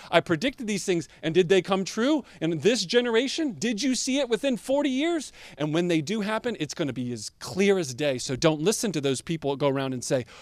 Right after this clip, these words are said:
"Oh, I'm the Christ," or "Follow me." No, no, you'll know.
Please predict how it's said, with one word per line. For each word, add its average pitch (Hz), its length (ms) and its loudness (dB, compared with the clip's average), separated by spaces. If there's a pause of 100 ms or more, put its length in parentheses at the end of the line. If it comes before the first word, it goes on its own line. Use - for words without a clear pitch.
(140)
"Oh, 160 340 8 (220)
I'm 208 240 2
the 156 80 0
Christ," 123 480 0
or 139 80 -2
"Follow 196 360 4
me." 208 280 -2 (340)
No, 135 140 0
no, 117 240 -4 (220)
you'll 160 220 4
know. 120 280 -4